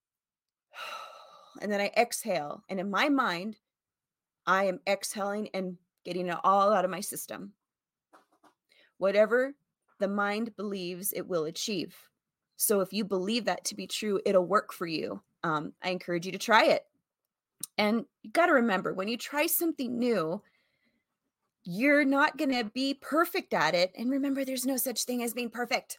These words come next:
<laughs> I know us perfectionisms, our perfectionists, I'm, I'm a recovering perfectionist. <laughs> And, you know, that comes from, that actually comes from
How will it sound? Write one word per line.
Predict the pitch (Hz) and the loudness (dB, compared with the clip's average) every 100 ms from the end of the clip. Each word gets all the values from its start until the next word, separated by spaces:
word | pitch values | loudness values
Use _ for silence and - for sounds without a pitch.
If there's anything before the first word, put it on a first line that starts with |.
| - | -18
<laughs> | - | 2
I | 381 320 254 - - - - 202 | 4 6 4 2 0 -6 -6 -6
know | 202 208 202 - - _ | 0 0 0 -8 -20 _
us | 214 220 | 2 2
perfectionisms, | - 214 - 269 - 214 208 214 233 277 - - _ - | 0 0 2 2 2 0 0 0 0 -2 -2 -12 _ -2
our | 180 | -2
perfectionists, | - 208 214 214 202 202 240 - - _ _ | -2 0 0 0 -4 -4 -4 -6 -10 _ _
I'm, | - 160 180 _ _ | -10 -10 -10 _ _
I'm | 185 | -8
a | 180 | -6
recovering | 180 - 175 160 170 185 _ _ - | -6 -2 -2 -2 -6 -10 _ _ -8
perfectionist. | 185 165 - 180 208 - - _ | -4 -4 -8 -8 -10 -12 -18 _
<laughs> | - _ - 320 311 349 311 220 302 - _ - - _ 214 | -20 _ 0 2 2 2 0 -2 -6 -8 _ -20 -20 _ 0
And, | 220 | 2
you | 247 | 4
know, | 247 | 4
that | 240 262 | 2 0
comes | 302 339 - | 0 0 0
from, | 233 214 220 240 _ _ _ - | -2 0 -2 -6 _ _ _ -2
that | 202 | 2
actually | 220 - 247 | 2 0 -4
comes | 226 208 202 - | -2 0 0 0
from | 180 175 190 | 2 2 -2